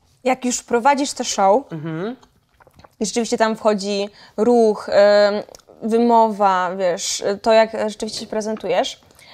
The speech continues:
Speaker 1: to skoro są te występy, to nie myślisz o tym, żeby jednak wejść tak serio w muzykę?
Speaker 2: Girl! Czy ty kiedykolwiek słyszałaś, jak ja śpiewam?
Speaker 1: Nie.
Speaker 2: Masz szczęście.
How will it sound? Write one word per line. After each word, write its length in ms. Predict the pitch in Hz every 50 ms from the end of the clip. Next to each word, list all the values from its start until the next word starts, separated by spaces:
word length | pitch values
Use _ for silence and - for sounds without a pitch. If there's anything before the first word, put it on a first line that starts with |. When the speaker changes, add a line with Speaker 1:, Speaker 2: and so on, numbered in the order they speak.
| - - - - - -
Speaker 1:
to 100 | - -
skoro 220 | - - 233 226 233
są 220 | - - 330 330
te 100 | 339 320
występy, 720 | 220 269 - - - 214 202 202 190 - 202 202 233 254 254 -
to 80 | - 214
nie 120 | 220 220
myślisz 280 | 226 233 220 - 214 -
o 100 | - -
tym, 160 | - 220 220
żeby 200 | 202 214 196 202
jednak 280 | 202 202 208 190 208 208
wejść 280 | 196 202 208 208 -
tak 220 | - 214 202 - -
serio 260 | - 208 190 196 196
w 60 | 196
muzykę? 440 | 214 202 190 185 185 - - 302 359 - _ _ _ _ _ _ _ _ _ _ _ _ _ _ _ _ _ _ _ _ _ - - _ _ _ _ _ _ _ _ _ _ _ _ _ _ _ _ _ _ _ _ _ _ _ _ _ _ _ _ - - - 220 -
Speaker 2:
Girl! 680 | - 240 151 147 196 208 214 190 165 147 - 214 - 320 - - - - 523 539 - - - - - - - - - 427 427 _ _ _ _ _ _ _ _ - _ _ - - -
Czy 100 | 202 208
ty 100 | 208 226
kiedykolwiek 440 | 185 208 180 165 - 175 160 151 139
słyszałaś, 240 | 139 139 156 156 147
jak 100 | 139 131
ja 80 | 139
śpiewam? 460 | - - - 123 120 139 185 269 339 339 - - - - - 277
Speaker 1:
Nie. 260 | 269 247 247 247 - - 381 - - - 160 160
Speaker 2:
Masz 220 | 220 214 - - - -
szczęście. 760 | - - 240 208 202 190 - - - - - 143 127 127